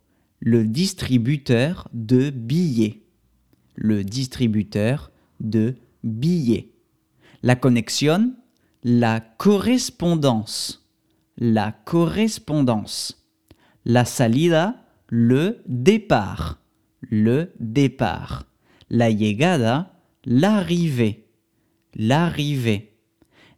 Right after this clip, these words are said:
El retraso, le retard. Le retard.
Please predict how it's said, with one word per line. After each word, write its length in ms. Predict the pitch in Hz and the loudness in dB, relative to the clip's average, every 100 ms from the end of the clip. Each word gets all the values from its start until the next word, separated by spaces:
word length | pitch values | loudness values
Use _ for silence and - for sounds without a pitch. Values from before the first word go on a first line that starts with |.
| _ | _
El 360 | 139 135 135 131 | 2 2 2 2
retraso, 1040 | 120 127 117 156 185 - 147 185 262 _ _ _ _ | 2 0 2 0 0 0 0 0 -2 _ _ _ _
le 340 | 127 117 117 110 | 2 4 4 2
retard. 960 | 104 160 208 202 123 98 82 69 67 _ _ _ _ _ - | 2 2 2 2 0 0 -6 -10 -12 _ _ _ _ _ -2
Le 400 | 113 110 104 104 | 2 2 2 -2
retard. 1040 | 101 127 185 185 139 98 107 71 73 | -2 0 0 0 -2 -2 -6 -8 -10